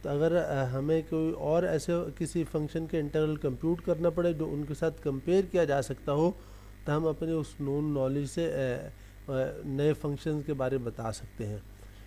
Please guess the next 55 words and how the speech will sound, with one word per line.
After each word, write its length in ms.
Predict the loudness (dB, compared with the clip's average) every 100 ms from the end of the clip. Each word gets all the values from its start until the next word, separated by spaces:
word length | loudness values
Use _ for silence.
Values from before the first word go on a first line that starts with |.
| -18 -18 -18 -6
तो 300 | -2 2 2
इसमें 360 | 0 -2 -2 2
यह 140 | 4
है 60 | 4
कि 100 | 4
अगर 160 | 4
आपके 220 | 4 4
पास 100 | 0
दो 220 | 0 0 0
functions 440 | 0 -2 -2 -2
हैं 180 | -2 0
for 120 | -2 -2
g 160 | -2 0
और 140 | 0
दोनों 260 | 0 0 0
continuous 600 | -2 0 4 6 4 4
हैं 280 | 4 4 2 -4 -18 -18 -4
और 140 | 0 0
उनमें 300 | 2 0 0
f 120 | 0 0 0
की 80 | 2
values 400 | 4 2 0 0
g 200 | -2 -2
से 160 | 0
बड़ी 280 | -2 0 -2
हैं, 160 | -2 -4
यानी 180 | -4 -6 -8 -14 -16 -18 -18 -18 -12 -10
for 200 | -4 -2
all 460 | -2 2 4 6 4
x 260 | 2 -2 -2 -4
greater 260 | -2 0 0
than 120 | 0
or 240 | 0 0 -2
equal 220 | -2 -4
to 80 | -2
a, 220 | -2 -2 -6 -16 -16 -6
यानी 160 | -2 -2
interval 480 | -2 0 2 4 4
के 100 | 2
अंदर 200 | 0 0
जो 140 | 0
आपके 400 | -2 -2 -4 -2
a 40 |
से 140 | -4 -6
infinity 500 | -6 -2 -2 0 2
है, 240 | 2 2
जिस 200 | -2 0
interval 380 | 0 2 4 2
पर 180 | 2 0
भी 120 | 2
आप 180 | 0 0
integrate 460 | -2 0 2 2 0
कर 200 | -2 0
रहे 220 | 0 0
हैं, 260 | 2 2